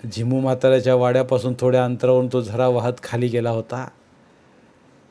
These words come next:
डोक्यावर धुण्याची बुट्टी घेऊन गौरी त्या झऱ्याजवळ पोचली. डोक्यावरची धुण्याची बुट्टी तिनं झऱ्याच्या काठावर ठेवली.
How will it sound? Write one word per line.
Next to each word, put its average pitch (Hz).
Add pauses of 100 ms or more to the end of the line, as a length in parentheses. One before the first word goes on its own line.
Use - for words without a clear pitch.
(520)
डोक्यावर 139
धुण्याची 170
बुट्टी 147
घेऊन 143 (160)
गौरी 127
त्या 143
झऱ्याजवळ 117
पोचली. 107 (1160)
डोक्यावरची 131
धुण्याची 127
बुट्टी 120
तिनं 127
झऱ्याच्या 123
काठावर 123
ठेवली. 110